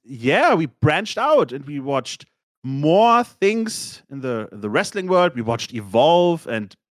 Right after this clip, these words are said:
uh, uh, Pro Wrestling Guerrilla. And we talked about D D T. And, uh, I, I hope that was your point of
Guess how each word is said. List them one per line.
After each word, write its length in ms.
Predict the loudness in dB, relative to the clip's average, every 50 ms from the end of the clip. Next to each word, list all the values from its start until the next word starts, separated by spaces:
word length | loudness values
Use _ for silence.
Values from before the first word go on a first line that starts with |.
| _ _
uh, 80 | -12 -12 -12 _ _ _ -6
uh, 140 | -4 -4 -4
Pro 200 | -4 -4 -2 -2
Wrestling 280 | -2 -2 -4 -6 -8
Guerrilla. 480 | -6 -2 0 0 2 2 2 0 0 -2 -6 _ _ _ _ _ _ _ _ _ -2
And 280 | -2 -2 -2 -4 -10 -20 -20 _ _ _ _ _ _ _ _ _ _ -10
we 80 | -4
talked 260 | 0 0 0 0 0
about 180 | 2 0 0 0
D 100 | 0 -4
D 80 | -6 -4
T. 300 | -2 -2 -2 -2 -4 -8 _ _ _ _ _ _ _ _ _ _
And, 320 | -4 -2 -2 -2 -4 -8 -12 -14
uh, 100 | -12 -8 -4
I, 120 | -4 -4 -2
I 120 | -2 -2 0
hope 360 | 2 2 2 2 2 0 -2
that 220 | -2 -2 -2 0
was 260 | 0 0 0 0 -2 -2
your 340 | 2 4 4 4 4 0 -4 _
point 540 | -4 0 0 2 2 0 -2 -6 -10 -16 -18 _ _ _ _ _ _ _
of 200 | -2 -2 -2 -8